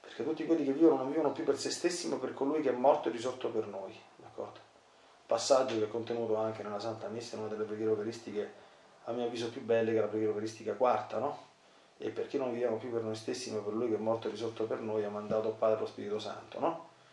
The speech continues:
Fa parte della consacrazione totus tuus anche vivere per Maria.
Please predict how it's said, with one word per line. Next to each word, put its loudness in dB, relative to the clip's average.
Fa -8
parte 8
della 8
consacrazione 2
totus -2
tuus 0
anche 2
vivere 6
per 8
Maria. -4